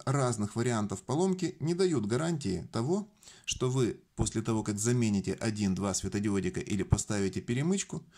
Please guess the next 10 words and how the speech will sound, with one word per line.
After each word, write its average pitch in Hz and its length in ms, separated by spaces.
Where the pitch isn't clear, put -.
получите 156 560
нормальное 110 640
устройство, 160 540
которое 98 400
долго 135 400
вам 104 260
будет 98 340
служить. 90 480
Но 131 160
всё-таки 190 540